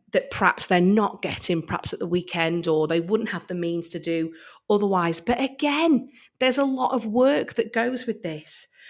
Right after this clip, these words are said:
So trying to spark joy can backfire. Oh, that's a good, uh, that's a good analogy. I'll stick with that. Um, and I feel pretty lucky to be in a school where, uh, joy is recognised.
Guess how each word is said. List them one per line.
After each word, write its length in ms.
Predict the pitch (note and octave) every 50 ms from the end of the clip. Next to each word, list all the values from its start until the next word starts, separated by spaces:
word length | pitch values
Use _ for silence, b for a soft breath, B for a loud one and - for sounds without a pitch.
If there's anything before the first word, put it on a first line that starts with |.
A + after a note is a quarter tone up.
| B B
So 220 | - - C4+ B3+ B3
trying 540 | B3+ - - D#4+ D#4+ D#4+ F4 F#4 F#4+ F4
to 160 | F4+ - - C4+
spark 720 | - - - - D#4 C#4+ C#4+ D4 D4+ - B3+ - - -
joy 480 | - G3+ E3+ E3 D#3+ D#3 D#3+ F#3 F#3 B B B B B _
can 380 | - - - A3+ F#3 F#3+ A3+ A3 A#3
backfire. 760 | F#3+ E3 - - - - - C4+ C4+ C#4+ C4+ G#3 F3 F#3+ - -
Oh, 80 | D#4+
that's 220 | - - D4 - E4+
a 40 |
good, 320 | - - G3 F#3 - - F3+
uh, 300 | E3+ E3+ D#3+ E3 F#3 - - _ _ _ _ _ _
that's 100 | - -
a 40 | -
good 140 | - G3 F#3
analogy. 460 | E3+ E3+ D#3 D#3+ D#3+ D#3 - F#3+ G3+
I'll 80 | A3+
stick 240 | - - - C#4+ - B3
with 140 | F#3+ -
that. 220 | - D3 D3 E3 - B B B B B B B B B
Um, 500 | - A3+ A#3 A#3+ A#3+ A#3+ B3 A#3+ A#3+ - - _ _ _ _
and 140 | C4 A#3+ C4
I 160 | D4+ F4 F#4
feel 260 | F4+ - - D#4 C#4
pretty 480 | - - - - D4 C4+ - - - A#3
lucky 500 | G#3+ A3 G#3+ - - - F#3+ E3 D3+ D3+
to 160 | D3+ - F#3+
be 560 | F3 - - G3+ G3 F#3 F#3 F3+ F3+ E3+ B B B B B B B B _
in 140 | B3 C4+ E4
a 60 | D#4
school 680 | - - - - G#3 F3+ E3+ E3 E3 E3 E3+ F3 F3 b b b b b _
where, 560 | - F3+ F#3 F3 E3+ E3+ E3+ E3 E3+ E3 - - -
uh, 240 | - F#3+ F3 F3 F3 - G3+ F#3
joy 720 | - - - G#3+ G#3+ G#3 G3+ G3 F#3+ F#3 F#3+ G3 - -
is 300 | - A3+ G#3 G3 F#3+ -
recognised. 920 | E3+ F#3+ F#3 - - - - - E3+ D#3+ D#3 D#3 D#3 D3+ D3+ D3+ - -